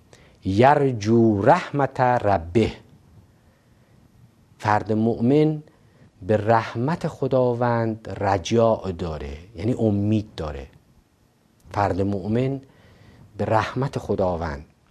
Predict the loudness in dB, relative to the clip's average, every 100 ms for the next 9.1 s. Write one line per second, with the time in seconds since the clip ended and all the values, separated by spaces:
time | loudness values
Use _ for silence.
0 | _ -20 -20 -10 -6 0 2 2 -2 -8
1 | -2 0 0 0 -2 -2 2 2 2 0
2 | -2 -4 -8 -18 _ -20 -20 _ _ -20
3 | -20 -20 _ -16 -10 -6 -6 -8 0 2
4 | 2 2 0 0 -6 -8 -8 -8 -12 -20
5 | _ _ _ _ _ _ _ -20 0 2
6 | 4 4 2 2 2 4 2 0 0 2
7 | 0 -4 -2 0 0 -4 -6 -4 -6 -6
8 | -10 -12 _ _ -20 -20 _ _ 2 2